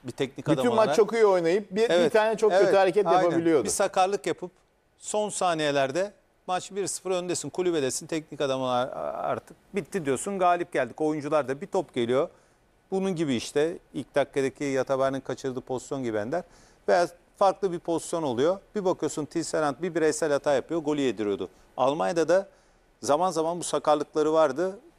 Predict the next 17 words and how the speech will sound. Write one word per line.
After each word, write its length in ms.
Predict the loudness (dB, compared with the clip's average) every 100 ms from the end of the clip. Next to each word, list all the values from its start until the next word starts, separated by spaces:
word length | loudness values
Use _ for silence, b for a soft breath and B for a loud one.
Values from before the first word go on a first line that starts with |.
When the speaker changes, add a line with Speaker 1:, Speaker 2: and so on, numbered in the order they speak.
| -10
Speaker 1:
Burada 300 | -4 0 0
da 80 | 0
çok 300 | 0 -2 2
bariz 280 | 2 2 0
zaten 300 | -2 -2 -6
yaptı. 380 | -8 -10 -16 -20 b b b b -6
Bir 60 |
de 80 | -6
topun 300 | -2 -2 -2
kontrolü 500 | -2 -2 0 0 4
onda. 300 | 2 2 2
Yani 260 | 4 4 2
kafasıyla 640 | -2 -2 -4 -2 0 0
falan, 320 | 0 0 0 0
yani 180 | 0
o 100 | 0
koordinasyon 1000 | -2 0 -2 0 -2 -2 0 0 0 -4